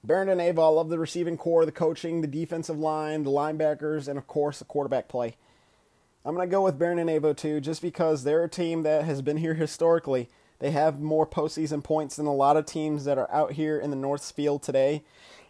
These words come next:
And I think that that's gonna trickle down and really affect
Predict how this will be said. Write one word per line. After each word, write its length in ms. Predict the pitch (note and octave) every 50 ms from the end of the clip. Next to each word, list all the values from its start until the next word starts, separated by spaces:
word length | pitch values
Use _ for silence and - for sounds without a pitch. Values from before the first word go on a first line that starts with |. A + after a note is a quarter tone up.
| _ -
And 180 | C3+ C3+ C#3
I 60 | C3+
think 220 | C#3 - D#3+ D3+ -
that 160 | C#3 C3+ B2+
that's 200 | C3+ C3+ C3 -
gonna 200 | C#3+ C#3+ C#3+ C#3
trickle 340 | - - - D#3+ - C3+ D3+
down 380 | C#3 C#3 C3+ C#3 D3 D3 C#3+
and 200 | C3+ C3 B2+ A#2+
really 320 | A#2 C3+ C#3 C#3+ C#3 C#3 - -
affect 480 | C#3 - - - D3+ D3 A2 - _